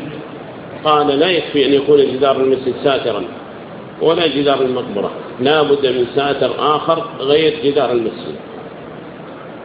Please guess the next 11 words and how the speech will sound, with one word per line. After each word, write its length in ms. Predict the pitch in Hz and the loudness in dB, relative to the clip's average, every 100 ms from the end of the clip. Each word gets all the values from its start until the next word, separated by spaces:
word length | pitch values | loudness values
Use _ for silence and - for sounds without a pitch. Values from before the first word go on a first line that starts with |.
| 156 | 0
وهذه 300 | 160 151 151 | 2 4 4
مسألة 200 | 147 143 | 4 2
خلافية 520 | 151 151 143 151 135 | 4 4 4 2 2
بين 220 | 127 123 | 2 0
أهل 160 | 117 117 | 0 0
العلم، 260 | 107 104 - - - - - - - - | 2 0 -4 -10 -14 -14 -16 -16 -16 -6
والذي 280 | 143 147 139 | 2 4 6
يظهر 400 | 143 135 143 135 - - - | 2 4 2 0 -6 -12 -4
أنه 240 | 143 139 139 | 2 4 6
إذا 260 | 151 180 | 4 4
كان 480 | 170 170 151 139 135 | 2 2 2 2 0